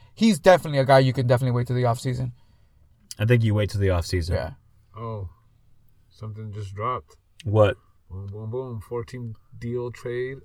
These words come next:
Speaker 3: Uh, four, four-team trade deal has been agreed upon per Woj. Here,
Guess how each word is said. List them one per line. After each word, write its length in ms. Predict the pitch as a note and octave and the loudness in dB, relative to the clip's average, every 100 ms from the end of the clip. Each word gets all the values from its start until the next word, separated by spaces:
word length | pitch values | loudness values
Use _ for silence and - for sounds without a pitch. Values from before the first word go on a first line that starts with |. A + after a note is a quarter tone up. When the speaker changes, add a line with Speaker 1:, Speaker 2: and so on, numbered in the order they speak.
| - | -12
Speaker 3:
Uh, 300 | A#2+ A2+ G#2 - | -10 -8 -10 -10
four, 300 | B2+ C#3+ D3 _ _ _ - | -6 -4 -6 _ _ _ -10
four-team 600 | D#3 F3 - F3 E3+ E3 | -6 -6 -6 -10 -10 -10
trade 360 | - D3+ D#3 | -6 -6 -6
deal 220 | C#3 D#3 D3+ | -6 -6 -4
has 160 | D3 | -4
been 140 | C3+ C#3 | -6 -8
agreed 240 | C3 C#3+ | -8 -8
upon 340 | C#3+ D3 D3 | -8 -8 -8
per 200 | B2+ D3 | -6 -6
Woj. 380 | C3+ C#3 B2+ G#2 - _ _ _ _ _ | -4 -4 -4 -8 -14 _ _ _ _ _
Here, 180 | G2+ | -16